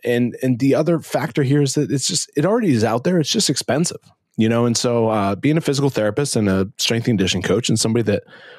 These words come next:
people come to for me to help them with their injuries and their body and recovery and feeling better, if sometimes I think that something is,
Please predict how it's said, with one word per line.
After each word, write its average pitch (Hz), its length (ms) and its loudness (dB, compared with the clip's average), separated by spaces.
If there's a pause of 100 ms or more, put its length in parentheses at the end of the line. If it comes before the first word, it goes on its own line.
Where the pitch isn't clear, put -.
(240)
people 127 260 0
come 123 260 0
to 123 220 2
for 104 180 0
me 110 180 2
to 110 140 -2
help 110 240 -2
them 110 160 0
with 113 120 0
their 127 120 0
injuries 107 480 0
and 98 180 0
their 104 180 2
body 120 480 -2
and 92 280 -2
recovery 104 600 -2
and 95 160 -2
feeling 127 280 0
better, 87 300 -2 (680)
if 156 240 0
sometimes 131 540 -2
I 113 100 0
think 120 240 -2
that 104 140 0
something 117 420 0
is, 101 220 0